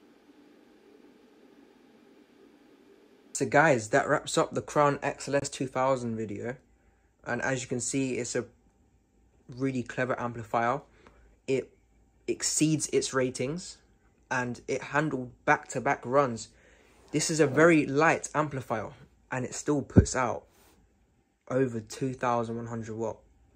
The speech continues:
We got it in, but we got peaks of up to twenty-six, twenty-seven hundred watt, continuous sine waves of twenty-one, just over twenty-one hundred watt.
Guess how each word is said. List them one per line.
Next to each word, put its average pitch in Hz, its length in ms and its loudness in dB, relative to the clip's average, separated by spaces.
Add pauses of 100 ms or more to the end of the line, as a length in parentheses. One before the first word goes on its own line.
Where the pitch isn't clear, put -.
(360)
We 127 120 -4
got 127 180 2
it 117 100 -2
in, 127 120 -4
but 117 120 -4
we 131 100 -2
got - 240 0 (180)
peaks - 300 -2
of 143 60 0
up - 180 2
to - 100 -6
twenty-six, 147 1300 -4
twenty-seven 156 640 -4
hundred 165 280 -2
watt, 170 260 4 (600)
continuous 147 680 2
sine 143 280 4
waves 131 240 0
of 120 160 -4 (360)
twenty-one, 131 840 -6 (1600)
just - 200 -8
over 143 180 4
twenty-one 143 340 2
hundred 143 280 -2
watt. 147 260 2